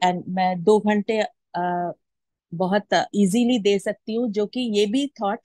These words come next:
मेरा अभी आता है जब मैं यूएचवी से जुड़ी, क्योंकि उससे पहले मुझे लगता था मैं बहुत बिजी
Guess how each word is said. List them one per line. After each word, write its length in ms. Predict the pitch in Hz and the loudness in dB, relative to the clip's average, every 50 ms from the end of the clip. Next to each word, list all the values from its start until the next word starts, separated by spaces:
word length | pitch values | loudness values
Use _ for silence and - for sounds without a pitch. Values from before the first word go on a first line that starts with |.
| _ 240 | _ -4
मेरा 180 | 214 202 208 | -2 -2 -2
अभी 360 | - - 190 170 180 202 220 220 | -2 -2 -2 0 0 0 0 0
आता 320 | 202 180 175 - - 180 | 0 0 -2 -4 -4 -6
है 240 | 180 185 208 247 285 - _ _ _ _ _ - | -4 -4 -6 -8 -10 -12 _ _ _ _ _ 0
जब 160 | 170 196 180 180 | 2 2 2 4
मैं 100 | 190 185 | 2 2
यूएचवी 500 | 185 175 175 180 175 - - 185 185 175 | 2 2 2 0 -2 -4 -6 -6 -6 -4
से 160 | - 196 185 | -2 -2 0
जुड़ी, 400 | 165 165 175 175 180 202 269 - _ _ _ _ _ _ _ _ _ _ _ _ _ _ _ - | 2 2 2 2 2 0 -2 -6 _ _ _ _ _ _ _ _ _ _ _ _ _ _ _ -2
क्योंकि 240 | 202 202 - 214 208 | -2 -2 2 2 2
उससे 260 | 196 180 - - 220 | 2 2 2 -2 -4
पहले 300 | 208 - 202 202 208 220 | -2 0 0 0 0 -2
मुझे 240 | 214 208 196 190 214 | -2 -4 -2 -2 -4
लगता 300 | 196 185 170 - - 202 | -4 -4 -6 -6 -6 -6
था 160 | 196 - 240 | -2 -2 -2
मैं 220 | 226 214 202 175 165 | 0 -2 -2 -2 -4
बहुत 300 | 175 170 175 196 208 190 | -4 -2 0 0 0 0
बिजी 440 | 170 170 175 170 156 185 185 185 | 0 0 -2 0 0 -2 -2 -2